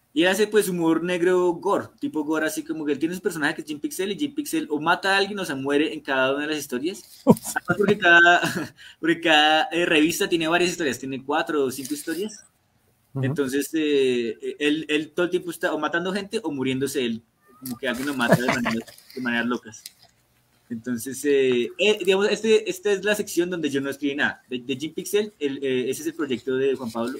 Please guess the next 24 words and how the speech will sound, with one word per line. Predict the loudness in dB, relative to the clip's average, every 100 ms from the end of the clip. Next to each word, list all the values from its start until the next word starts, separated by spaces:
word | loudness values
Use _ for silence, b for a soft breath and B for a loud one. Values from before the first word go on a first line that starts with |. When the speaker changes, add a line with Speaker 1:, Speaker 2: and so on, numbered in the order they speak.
| -10
Speaker 1:
Entonces, | -10 -10 -10 -10 -2
Speaker 2:
Ujú. | 0
Speaker 1:
eh, | 0 -4 -8 _ _ _ _ _ _ _ _ _
él | 0
lo |
contactamos | 2 0 0 0 0 -4
en | -2
Cali | 0 0 -2
y |
pues | -2 -2 -2
como | -8 -10 -6 -4
que | -2 0 2 0 -4 -4
hablamos | -2 2 2 0 -4
y | -4
funcionó, | -4 -8 -4 -4
entonces, | -6 -10 -10 -10 -6
eh, | -4
publicamos | -4 -2 -2 -2 -6
esos | -6 -6
tres | -4 -2
números. | -2 -4 -12 -20 _ _ _
Speaker 2:
Aquí | -4 2 4
tenemos | 6 6 6 4
una, | 4 4 4 4 2